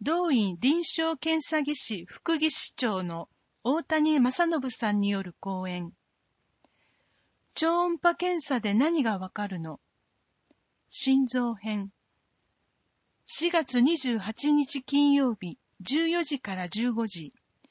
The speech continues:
生駒市立病院。定員、各百人。当日先着順。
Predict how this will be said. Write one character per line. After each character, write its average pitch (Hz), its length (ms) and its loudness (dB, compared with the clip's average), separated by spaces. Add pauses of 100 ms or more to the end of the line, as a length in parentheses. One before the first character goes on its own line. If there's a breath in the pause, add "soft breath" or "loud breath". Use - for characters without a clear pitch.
(400 soft breath)
生 294 120 -2
駒 247 280 2
市 226 200 -2
立 277 260 -2
病 247 320 0
院。 165 260 -8 (1300)
定 285 320 2
員、 262 320 4 (560)
各 302 340 -2
百 220 440 -2
人。 170 260 -2 (1040)
当 311 200 0
日 285 280 -2
先 277 280 2
着 247 280 -4
順。 208 380 -2